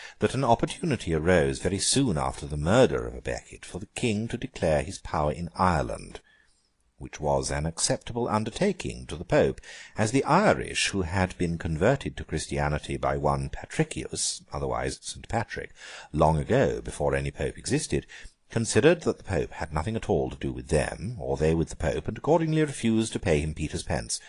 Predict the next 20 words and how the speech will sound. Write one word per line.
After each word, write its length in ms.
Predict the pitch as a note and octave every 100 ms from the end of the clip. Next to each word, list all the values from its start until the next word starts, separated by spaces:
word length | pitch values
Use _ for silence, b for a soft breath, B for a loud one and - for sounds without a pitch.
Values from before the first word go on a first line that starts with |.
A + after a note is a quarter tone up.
| B B B
or 120 | C#2+
that 300 | D2 D2+ -
tax 420 | - D#2+ - - C#2+
of 120 | C2
a 60 |
penny 300 | C#2+ E2 C2
a 60 | B1+
house 380 | - E2+ - -
which 140 | -
I 100 | C2+
have 100 | C2+
elsewhere 320 | C#2 C2 D2
mentioned. 500 | C#2+ C#2+ - B1+ - - _ _ _ _ b b _ _ _ _ _ _ _
The 80 | G#2
king's 500 | - C#3 F#3 A#3 - - -
opportunity 720 | F#2+ - - G2+ D2+ - C#2
arose 580 | D#2+ D#2+ E2 A#1+ A#1 C2+
in 140 | E2+ G#2+
this 200 | G2+ -
way. 280 | A1+ B1+